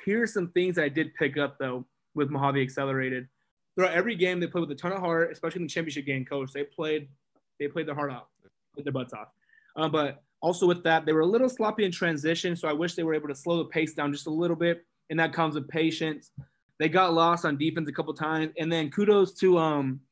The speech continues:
North Valley, you know what I'm saying? The sets they ran, you know, they were able to get, uh, Mojave Accelerated caught slipping.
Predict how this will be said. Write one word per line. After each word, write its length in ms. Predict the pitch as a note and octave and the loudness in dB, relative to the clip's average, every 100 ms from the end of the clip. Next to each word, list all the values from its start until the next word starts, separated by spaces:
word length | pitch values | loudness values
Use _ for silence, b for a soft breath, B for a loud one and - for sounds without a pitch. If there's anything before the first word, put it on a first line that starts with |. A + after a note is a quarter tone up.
| _ - | _ -2
North 300 | D#3 F3 D3 | 2 2 4
Valley, 360 | D3+ F3+ E3 | 4 6 6
you 40 | C#3+ | 4
know 40 | |
what 40 | |
I'm 40 | C3+ | 2
saying? 260 | D3 D3 C#3+ | 0 0 -2
The 80 | |
sets 300 | C#3 E3+ E3 | 0 -2 -2
they 160 | - D#3+ | 0 0
ran, 360 | D3 D3+ E3 D#3 | 2 2 2 0
you 80 | |
know, 80 | D#3 | 0
they 140 | D3+ D#3+ | 2 4
were 140 | E3 | 4
able 320 | D#3 D#3+ D#3+ | 2 2 0
to 80 | D3+ | 0
get, 260 | D3 D3+ D3+ | 0 -2 -2
uh, 180 | D3+ C#3+ | -2 0
Mojave 400 | D3 C#3+ D#3 D#3 | 0 -2 -2 -4
Accelerated 580 | C3+ D3 D3 D3+ C#3+ C3+ | -4 -4 -2 -2 -4 -4
caught 220 | D#3+ D3 | -4 -4
slipping. 560 | - E3 E3 D#3+ D#3+ | -2 0 0 0 -2